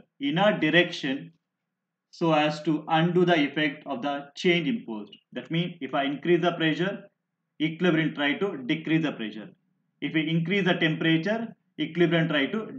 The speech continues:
decrease the pressure. That is the meaning of undo the effect of the change imposed. Now see here, the point number one. Rate of the forward reaction increases when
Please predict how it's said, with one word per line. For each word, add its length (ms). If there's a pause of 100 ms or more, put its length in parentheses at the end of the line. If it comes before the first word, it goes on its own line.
decrease 440
the 100
pressure. 400 (340)
That 220
is 40
the 80
meaning 320
of 300 (100)
undo 380
the 160
effect 400
of 100
the 220
change 280
imposed. 460 (720)
Now 140
see 160
here, 240
the 80
point 280
number 180
one. 240 (760)
Rate 360
of 100
the 100
forward 460
reaction 640
increases 840 (320)
when 360